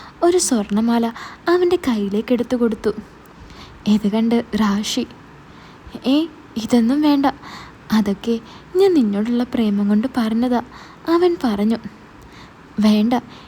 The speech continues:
ഇനി നീ ഒന്നും പറയണ്ട. എനിക്ക് നിന്റെ ബീവിയാകണം." അവൾ അവനെ കൊണ്ട് അവളുടെ കഴുത്തിൽ മാല ചാർത്തിച്ചു. "ഇന്നു മുതൽ ഞാൻ നിനക്ക് കൂട്ടുകാരൻ്റെ അമ്മയല്ല.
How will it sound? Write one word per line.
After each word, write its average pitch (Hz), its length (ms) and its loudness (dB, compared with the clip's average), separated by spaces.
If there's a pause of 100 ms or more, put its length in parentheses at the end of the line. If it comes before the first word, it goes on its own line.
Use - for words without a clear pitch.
(160)
ഇനി 403 160 4
നീ 381 140 6
ഒന്നും 269 360 4
പറയണ്ട. 226 400 2 (480)
എനിക്ക് 202 400 4 (180)
നിന്റെ 349 260 4
ബീവിയാകണം." 220 760 0 (420)
അവൾ 208 280 2 (400)
അവനെ 349 300 2
കൊണ്ട് 330 260 0
അവളുടെ 311 260 2
കഴുത്തിൽ 214 480 -2 (360)
മാല 202 340 0
ചാർത്തിച്ചു. 233 580 -2 (1160)
"ഇന്നു 208 320 2
മുതൽ 240 300 0 (480)
ഞാൻ 359 260 6
നിനക്ക് 320 360 0 (260)
കൂട്ടുകാരൻ്റെ 359 720 -2
അമ്മയല്ല. 220 500 -2